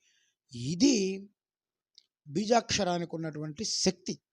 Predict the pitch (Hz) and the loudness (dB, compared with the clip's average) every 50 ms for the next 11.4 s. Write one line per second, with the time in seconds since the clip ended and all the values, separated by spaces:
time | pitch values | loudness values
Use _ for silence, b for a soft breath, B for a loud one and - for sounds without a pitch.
0 | _ _ _ _ _ _ _ _ _ _ _ _ _ _ _ _ _ _ _ _ | _ _ _ _ _ _ _ _ _ _ _ _ _ _ _ _ _ _ _ _
1 | _ _ - - 127 131 143 156 170 185 208 220 233 247 262 240 - 247 196 190 | _ _ -10 -6 -4 0 2 4 4 6 6 6 4 4 2 0 -2 0 2 2
2 | 214 214 202 226 226 208 - 226 220 214 208 202 202 196 196 190 185 185 185 180 | 4 6 8 6 6 6 4 2 2 4 2 2 0 0 -4 -4 -4 -4 -6 -6
3 | 160 - - 160 185 226 214 254 240 - 220 196 180 175 165 151 143 139 135 135 | -6 -6 -4 -4 -4 -2 -2 -2 -2 -2 -4 -8 -6 -6 -6 -6 -6 -6 -6 -8
4 | 135 143 _ _ _ _ _ _ - 147 - 165 196 208 202 - 247 240 214 202 | -8 -10 _ _ _ _ _ _ -12 -10 -8 -8 -8 -6 -4 -2 -2 -4 -4 -8
5 | - 180 170 175 202 196 196 175 - - - 170 170 165 156 156 151 151 156 151 | -12 -12 -10 -8 -8 -8 -8 -8 -10 -10 -10 -8 -8 -8 -8 -8 -8 -8 -10 -12
6 | 147 _ _ _ - 135 139 165 180 165 - 175 147 135 127 123 123 127 _ _ | -14 _ _ _ -10 -8 -6 -6 -6 -6 -6 -6 -6 -8 -10 -12 -16 -18 _ _
7 | b b b b b b b b _ - 131 143 165 196 202 202 196 - _ - | b b b b b b b b _ -14 -10 -8 -6 -6 -6 -6 -8 -10 _ -6
8 | 170 165 170 170 196 175 180 170 - - - - 143 143 139 123 120 117 113 - | -2 -2 0 0 0 -2 -2 -2 -4 -6 -10 -10 -8 -8 -6 -8 -8 -10 -12 -16
9 | _ _ _ - 127 - _ _ - 240 240 233 220 233 214 190 185 185 180 190 | _ _ _ -18 -18 -18 _ _ -4 -4 -4 -2 -2 -4 -2 -2 -2 -2 -2 -2
10 | 185 180 175 165 - 143 160 - 190 190 185 170 156 147 143 143 - - - 139 | -2 -4 -6 -6 -8 -8 -4 -2 0 2 2 2 0 0 -2 -2 -2 -2 -2 -4
11 | 139 135 131 127 127 120 127 | -4 -4 -6 -8 -8 -10 -14